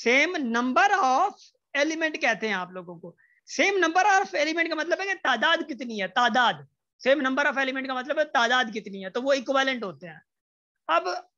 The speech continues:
कौन कौन से number हैं, सि-, साया है, नाइन, एक जैसे हैं, नहीं है। एक जैसे होना equal होता है, same number of element होना, उनका तादाद एक जैसे होना equivalent होता है।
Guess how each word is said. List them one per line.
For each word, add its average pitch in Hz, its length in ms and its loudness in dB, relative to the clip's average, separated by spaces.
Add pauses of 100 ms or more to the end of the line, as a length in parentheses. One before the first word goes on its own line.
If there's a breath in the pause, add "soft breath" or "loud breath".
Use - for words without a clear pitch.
कौन 330 240 2
कौन 349 160 2
से 339 100 0
number 311 300 2
हैं, 320 200 4
सि-, - 480 -14
साया 294 360 2
है, 285 160 0
नाइन, 269 560 -4 (760)
एक 226 180 0
जैसे 254 320 2
हैं, 254 180 2
नहीं 254 200 -2
है। 247 60 -6
एक 359 360 2
जैसे 311 260 0
होना 269 480 0 (260)
equal 320 320 0
होता 320 300 0
है, 220 160 -8 (440)
same 339 380 2
number 349 260 0
of 294 140 0
element 247 360 -6
होना, 262 440 -2
उनका 247 320 0
तादाद 269 520 2
एक 277 160 0
जैसे 233 240 -4
होना 262 160 -4
equivalent 208 500 -2
होता 156 260 -12
है। - 80 -16